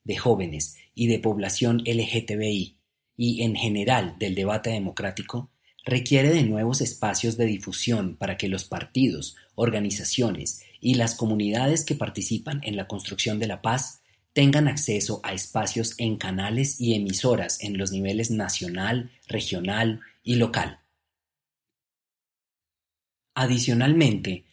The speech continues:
la construcción de la paz requiere que los territorios más afectados por el conflicto y el abandono, en una fase de transición, tengan una mayor representación en el Congreso de la República para asegurar la inclusión política de esos territorios y sus poblaciones,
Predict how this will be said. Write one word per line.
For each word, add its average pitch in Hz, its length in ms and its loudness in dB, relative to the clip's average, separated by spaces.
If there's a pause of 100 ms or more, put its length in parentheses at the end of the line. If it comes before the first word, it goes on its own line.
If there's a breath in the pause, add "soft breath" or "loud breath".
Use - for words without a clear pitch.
(140)
la 113 140 -2
construcción 131 560 2
de 151 80 4
la 143 180 0
paz - 540 -4
requiere 131 520 2
que 170 120 0
los 123 200 0
territorios 113 720 0
más 131 340 2
afectados 113 580 -2
por 110 140 0
el 98 120 -6
conflicto 110 540 -2
y 90 100 -4
el 92 100 -2
abandono, 107 640 0 (320 loud breath)
en 107 220 0
una 131 180 6
fase 123 320 0
de 117 140 2
transición, 98 760 -2 (320 soft breath)
tengan 135 340 6
una 139 140 8
mayor 123 380 6
representación 117 920 0
en 117 140 0
el 104 120 -2
Congreso 107 500 0
de 117 100 2
la 98 100 -2
República 113 720 -2 (260 soft breath)
para 110 220 2
asegurar 113 540 2
la 127 100 2
inclusión 123 680 2
política 117 640 0
de 101 200 -2
esos 101 240 -4
territorios 98 720 -2
y 107 80 -2
sus 95 160 -6
poblaciones, 95 840 -2